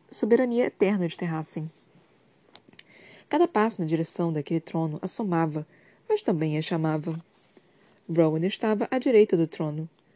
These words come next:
com os dentes expostos em sorriso destemido que nem mesmo o treinamento conseguia segurar. Ele estava a Aegon, à esquerda do trono,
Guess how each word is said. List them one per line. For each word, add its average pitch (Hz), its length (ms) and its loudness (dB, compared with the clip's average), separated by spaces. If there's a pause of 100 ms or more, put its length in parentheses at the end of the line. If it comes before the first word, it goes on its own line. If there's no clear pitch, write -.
(120)
com - 120 -2
os 262 100 0
dentes 165 240 0
expostos 165 640 2
em 156 80 -4
sorriso 160 520 -2
destemido 170 680 0 (260)
que 381 120 -2
nem 403 100 2
mesmo 180 320 4
o - 20 -6
treinamento 175 540 0
conseguia 160 340 -2
segurar. 156 460 -2 (880)
Ele 311 140 2
estava 311 260 0
a 302 40 4
Aegon, 175 440 4 (160)
à 269 40 -6
esquerda 214 440 4
do 156 80 -4
trono, 156 400 -4